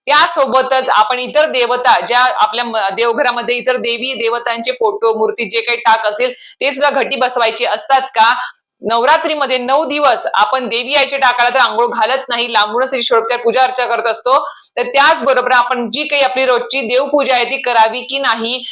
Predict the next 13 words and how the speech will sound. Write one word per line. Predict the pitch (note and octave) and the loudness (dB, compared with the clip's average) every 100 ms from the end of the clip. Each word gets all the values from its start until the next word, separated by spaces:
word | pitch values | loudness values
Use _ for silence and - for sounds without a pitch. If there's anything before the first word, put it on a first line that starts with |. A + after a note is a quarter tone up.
| - | -4
रोजच्या | A3 A#3+ A#3+ D4 | 0 0 0 0
देवपूजेमध्ये | C4+ C4 C4 C4 A3 A#3 A#3 | 2 2 0 -2 -2 -2 -2
आपण | A3+ A#3+ | -2 -2
जसं | A#3 A#3+ | -2 0
आंघोळ | C4 G#3+ A3 B3+ | 0 0 0 0
घालतो | C#4 C4+ B3+ | 2 2 2
देवी | A3+ A3 | -2 -2
देवतांना, | A3+ G#3+ A3+ G#3+ A3 | -2 -2 -2 -2 -2
तशी | A#3 B3+ | -2 0
आंघोळ | A3 A3 | 0 0
घालावी | A#3+ B3 G#3+ B3 D4 | 0 0 0 0 -2
की | C#4+ | -4
नाही | C4 B3 A3 | -4 -2 -4